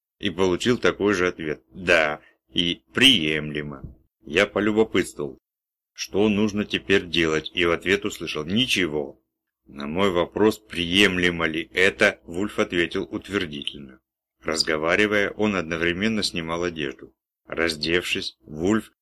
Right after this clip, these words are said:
не обращая внимания на лютую холодрыгу, натянул пижаму, залез в постель,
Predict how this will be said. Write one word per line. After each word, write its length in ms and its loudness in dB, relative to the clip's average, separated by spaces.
не 140 -4
обращая 640 2
внимания 560 -6
на 240 -6
лютую 400 -2
холодрыгу, 640 0
натянул 560 -2
пижаму, 640 -2
залез 400 -2
в 60 -20
постель, 500 0